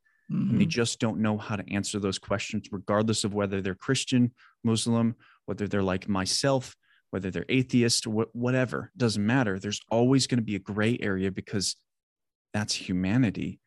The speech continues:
Speaker 1: And we don't know whether this is operating in our self-interest or we shouldn't do that.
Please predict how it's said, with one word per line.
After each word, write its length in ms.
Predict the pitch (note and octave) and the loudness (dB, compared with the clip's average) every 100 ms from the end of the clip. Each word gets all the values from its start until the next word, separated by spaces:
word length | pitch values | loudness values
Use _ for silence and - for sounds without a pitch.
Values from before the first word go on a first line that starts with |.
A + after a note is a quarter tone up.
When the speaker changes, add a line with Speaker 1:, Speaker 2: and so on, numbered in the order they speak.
| _ _ _ - | _ _ _ -4
Speaker 1:
And 360 | G#2+ G2 G2 - A2+ | 2 2 2 -2 -2
we 100 | G#2 | -2
don't 300 | G2 G#2+ G#2 | 2 0 2
know 160 | A2 | 0
whether 320 | G2+ G2+ G2 F#2+ | 2 0 -2 -2
this 200 | G2+ G2 | -2 -2
is 140 | F#2 | -2
operating 520 | G2 G2 G2+ G2 F#2+ | -4 -4 -2 0 0
in 60 | F#2 | 0
our 100 | F#2 | -2
self-interest 840 | - F#2 - A#2 - G#2 - - - | -2 -4 0 0 0 -2 -4 -6 -2
or 320 | G#2 F#2+ F#2 - | 0 0 -2 -6
we 120 | F#2+ | -6
shouldn't 480 | F2+ - A2+ G2+ F2 | -6 -2 0 0 -4
do 140 | - D#2+ | -8 -10
that. 200 | B1 | -12